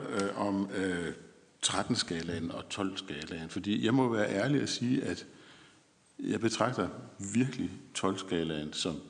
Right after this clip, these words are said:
altså syvtrinsskalaen, der ender med tolv, ikke? Jeg betragter dem som en rigtig dårlig skala. Jeg var en fejl at indføre den efter min opfattelse. Tretten-skalaen, den var meget, meget bedre, fordi den mundede ud i, at det bedste, man kunne være,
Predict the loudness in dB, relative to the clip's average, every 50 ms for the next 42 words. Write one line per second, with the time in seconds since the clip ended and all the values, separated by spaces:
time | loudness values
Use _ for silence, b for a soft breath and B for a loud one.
0 | -20 -20 -20 -20 -20 -12 -6 -6 -4 -4 -4 -4 -4 -4 -6 0 0 0 0 2
1 | 0 0 0 0 -4 -4 -2 -2 0 0 0 2 2 2 2 2 0 -2 -2 0
2 | 0 0 0 -4 -4 -6 -6 -6 -2 -4 -2 -2 -2 -4 -4 -4 -4 -6 -4 -4
3 | -4 -4 -2 -2 -4 -2 -2 -2 0 0 -2 -2 -4 -2 -2 -2 -2 -2 -4 -8
4 | -14 -18 -10 -6 -4 -2 -2 -2 -2 -2 -4 -6 -6 -6 -2 0 0 0 0 -2
5 | -2 -4 -4 -4 -4 -4 -2 -2 -2 -4 -2 -2 0 0 2 0 0 -2 -2 -4
6 | -6 -4 -4 -6 -8 -8 B B B B B B B B B B B -6 -2 2
7 | 2 2 2 2 -2 0 0 0 0 0 0 -2 -2 0 0 0 0 0 -2 -2
8 | -8 -14 -12 -8 -6 -4 -2 -2 -4 -6 -6 -6 -4 -4 -2 -4 -6 -8 -8 -2
9 | 0 2 4 4 2 0 -2 -12 B B B B B B B B B B -4 -2
10 | 2 4 4 6 6 6 8 8 8 8 8 8 8 8 8 8 8 6 6 4
11 | 4 2 4 4 4 4 4 0 0 0 0 0 0 -2 -2 -2 0 0 0 0
12 | 0